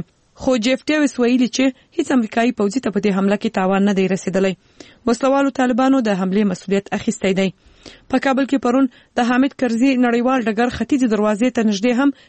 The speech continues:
انتحاري حمله وشوه چې یو شمېر پولیس پکې زخمیان شوي دي. په سیمه کې د سرحدي پولیسو قومندان حق نواز حقیار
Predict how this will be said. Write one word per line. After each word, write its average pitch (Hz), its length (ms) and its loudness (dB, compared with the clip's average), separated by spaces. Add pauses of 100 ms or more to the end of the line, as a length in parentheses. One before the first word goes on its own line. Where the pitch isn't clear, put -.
(180)
انتحاري 202 420 0
حمله 247 260 2
وشوه 285 280 -2
چې 285 80 2 (420)
یو 269 120 2
شمېر 254 180 0 (100)
پولیس 226 240 -4
پکې 214 240 -8
زخمیان 190 360 -2
شوي 208 220 2
دي. 196 60 2 (440)
په 233 140 0
سیمه 247 220 2
کې 262 140 0
د 233 100 -4
سرحدي 214 380 0
پولیسو 233 380 0
قومندان 214 440 0
حق 208 200 -4
نواز 226 300 -2
حقیار 262 460 -2